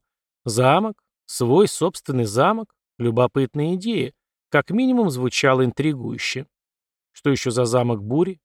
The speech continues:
Никогда о таком не слышал", — спросил я на этот раз вполне серьёзно. "Он тоже севернее Золотой Гавани, но не так далеко, как Даварпорт.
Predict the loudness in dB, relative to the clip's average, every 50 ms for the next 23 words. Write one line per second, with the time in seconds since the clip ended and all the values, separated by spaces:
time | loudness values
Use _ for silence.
0 | _ _ -2 0 2 4 4 4 4 4 4 2 0 -2 0 0 0 0 -2 -4
1 | -4 -6 -6 -6 -6 -10 -12 -16 _ _ -20 -8 _ 0 0 0 0 -2 -2 -2
2 | 0 0 0 0 0 0 -2 -2 0 0 2 0 0 -2 -4 -2 -2 0 0 -2
3 | -2 -4 -4 -4 -4 -4 -4 -6 -8 -10 -10 -12 -12 _ _ _ _ _ _ _
4 | _ _ _ _ _ _ _ _ _ _ _ _ _ _ _ _ _ -2 0 0
5 | 0 2 2 2 2 2 -2 -2 0 2 2 2 2 2 2 0 0 0 0 0
6 | 0 0 0 -2 -2 0 2 2 2 2 2 0 0 0 0 0 0 0 0 0
7 | 0 2 0 0 0 0 0 2 0 0 2 0 -2 0 0 0 2 2 2 0
8 | 0 -2 -4 -4 -4 -6